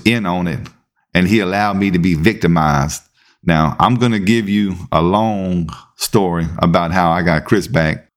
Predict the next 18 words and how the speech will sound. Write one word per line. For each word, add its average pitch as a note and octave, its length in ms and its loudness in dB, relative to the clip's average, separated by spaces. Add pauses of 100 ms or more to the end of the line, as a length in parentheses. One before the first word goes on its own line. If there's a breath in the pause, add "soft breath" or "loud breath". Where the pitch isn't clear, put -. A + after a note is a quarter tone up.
(100)
But G2+ 160 2
look, A2 480 -2
I A2 80 4
was A2 180 -4
so C3+ 440 0
happy A#2+ 500 0 (580)
at F#2+ 140 -2
the E2 80 0
time A#2 560 -2 (560 soft breath)
that F2 460 -2
I G2+ 140 2
didn't G#2 180 0
even F#2 220 2
try F#2 200 2
to F2 80 -2
beat G#2 240 0
nobody G2 500 0
up. G2+ 200 -6